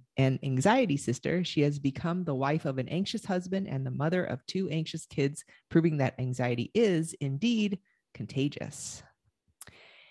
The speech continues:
And we have Abby Greenberg. Abby Greenberg started talking at nine months old and hasn't stopped since. She's gotten two degrees in the communications field, as well as a certificate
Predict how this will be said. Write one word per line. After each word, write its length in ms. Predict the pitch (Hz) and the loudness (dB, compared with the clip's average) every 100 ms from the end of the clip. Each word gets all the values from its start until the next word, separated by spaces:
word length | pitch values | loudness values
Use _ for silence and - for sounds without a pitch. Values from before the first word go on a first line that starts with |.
| _ | _
And 200 | - 135 | 2 4
we 100 | 143 | 6
have 140 | 156 147 | 6 8
Abby 260 | 156 160 | 6 4
Greenberg. 600 | 185 240 349 285 64 - - - _ | 2 2 2 4 2 0 -10 -20 _
Abby 240 | 143 139 147 | 0 2 2
Greenberg 540 | 151 160 175 196 190 | 2 2 2 0 0
started 760 | - - - 135 139 170 202 - | -10 -6 0 2 4 2 -2 -6
talking 500 | - 135 139 185 - | -4 -4 -2 -4 -2
at 140 | 127 | -2
nine 320 | 139 131 175 196 | -2 0 0 2
months 180 | 202 - | 0 0
old 280 | 196 247 | -2 0
and 100 | 233 | -2
hasn't 360 | 127 127 170 196 | -2 0 0 -2
stopped 280 | - 180 - | -2 -2 -4
since. 460 | - 123 - - - - - - | -8 -8 -10 -18 -20 -20 -20 -10
She's 220 | - 151 | 0 0
gotten 360 | 139 143 143 135 | 4 2 2 -2
two 240 | - 208 | 2 4
degrees 560 | 233 180 160 156 175 175 | 4 4 4 4 2 0
in 180 | - 135 | -2 -2
the 60 | |
communications 720 | 139 139 160 196 131 - 135 - | -2 -2 0 2 0 0 -6 -6
field, 340 | 123 120 131 | -2 -2 -2
as 220 | - 127 | -4 -4
well 160 | 135 131 | -2 0
as 140 | 127 | -2
a 40 | 127 | -4
certificate 680 | - - 160 226 220 233 | -8 -4 0 2 2 0